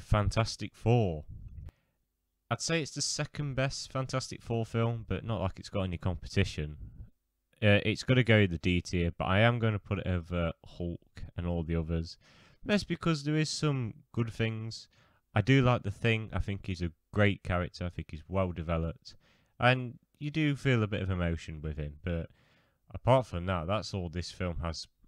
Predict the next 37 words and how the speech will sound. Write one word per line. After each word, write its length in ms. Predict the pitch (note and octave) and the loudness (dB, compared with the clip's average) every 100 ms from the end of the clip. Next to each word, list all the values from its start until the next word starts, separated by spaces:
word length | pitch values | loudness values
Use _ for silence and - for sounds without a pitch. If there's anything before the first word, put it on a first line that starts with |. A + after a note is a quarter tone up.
| - - | -20 -6
good 200 | F#2+ - | -4 -2
merits 460 | D#2 F2+ - - | 0 0 -2 -12
going 260 | - E2 D2+ | -6 -6 -6
for 300 | - D#2 E2+ | -6 -6 -6
it. 60 | - | -6
It's 300 | G2 F2+ - - _ - D#2 | -4 -4 -8 -20 _ -18 -10
really, 420 | E2+ F#2 D2+ C#2+ - _ _ _ - | -4 -2 -2 -6 -12 _ _ _ -4
really 380 | E2+ E2+ C#2 C#2+ | -2 0 -2 -4
that 220 | F2 - - | -4 -4 -4
bad. 240 | D2+ D2 - - _ _ _ - _ _ | -4 -4 -10 -20 _ _ _ -20 _ _
Uh, 200 | G#2+ G#2+ - | 4 6 6
I 80 | G2+ | 4
know 280 | A#2+ B2+ | 4 4
some 220 | A#2 - A2+ | 0 -2 -2
of 80 | |
these 180 | G#2 G2 | -2 -4
are 40 | F#2+ | -4
gonna 160 | F#2+ | -4
be 120 | F2 | 0
out 200 | E2+ E2+ | 0 0
of 140 | D#2 E2 | -2 -6
order, 300 | D#2+ D#2+ D#2+ | -6 -4 -4
by 220 | D#2+ D#2+ | -2 -2
the 100 | D#2 | -2
way, 280 | D#2 D#2+ D2+ F#2 - - | -2 -2 -4 -10 -20 -4
um, 360 | F2 E2 E2 D#2 - - | 0 2 0 -6 -16 -10
but 100 | D#2 | -8
you 80 | E2+ | -6
just 140 | - | -6
have 140 | E2+ | -6
to 80 | - | -6
get 140 | - C2 | -8 -6
used 280 | D#2 - - | -8 -10 -10
to 120 | D#2+ | -8
it. 140 | D#2 - _ _ _ _ _ _ _ _ | -10 -14 _ _ _ _ _ _ _ _
Next 260 | A#2+ A#2+ - | -2 0 2
up, 180 | B2 | 2